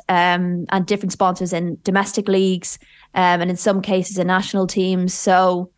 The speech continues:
you know, like I said earlier, there is still an opportunity to shape this game and to kind of move it away from the problems we've seen kind of encroaching on the men's.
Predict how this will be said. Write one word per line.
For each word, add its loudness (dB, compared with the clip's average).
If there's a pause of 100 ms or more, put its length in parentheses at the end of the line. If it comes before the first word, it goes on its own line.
(340)
you 0
know, 2
like 2
I 0
said 2
earlier, 2
there 2
is 2
still 0
an 0
opportunity -2
to -8
shape -2
this -4
game 0
and -2
to -6
kind -2
of -4 (340)
move 2
it 2
away 2
from -6
the -2
problems -2
we've 0
seen -2
kind -6
of -6
encroaching 0
on 0
the -2
men's. -4